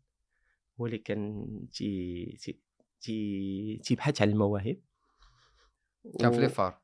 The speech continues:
Speaker 1: كان في ليفار و-، وما كتبش. من بعدها لعبت موسم مع فريق الصعيد المغربي،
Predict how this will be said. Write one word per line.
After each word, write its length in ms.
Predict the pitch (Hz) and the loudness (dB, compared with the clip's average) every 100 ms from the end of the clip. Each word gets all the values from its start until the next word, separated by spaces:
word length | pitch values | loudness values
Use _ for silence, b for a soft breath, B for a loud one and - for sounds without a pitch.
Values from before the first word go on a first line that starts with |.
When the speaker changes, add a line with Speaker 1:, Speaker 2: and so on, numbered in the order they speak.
| _ _ - | _ _ -6
Speaker 1:
كان 120 | - 110 | -2 0
في 140 | 117 | 0
ليفار 320 | 113 143 160 | -2 2 4
و-، 440 | 165 143 123 - - | 6 4 2 0 -4
وما 420 | - 120 117 131 | 0 0 4 4
كتبش. 540 | 135 107 92 - - - - | 4 -6 -6 -12 -16 -20 -2
من 180 | 120 120 | 2 4
بعدها 320 | 104 107 127 | 2 2 2
لعبت 260 | 156 101 - | 2 0 -2
موسم 300 | 107 - 104 | -2 -2 -4
مع 140 | 90 | -6
فريق 240 | 92 98 101 | -4 -6 -6
الصعيد 240 | - 101 | -6 -6
المغربي، 500 | 104 95 101 120 247 | -4 -4 -4 -2 -4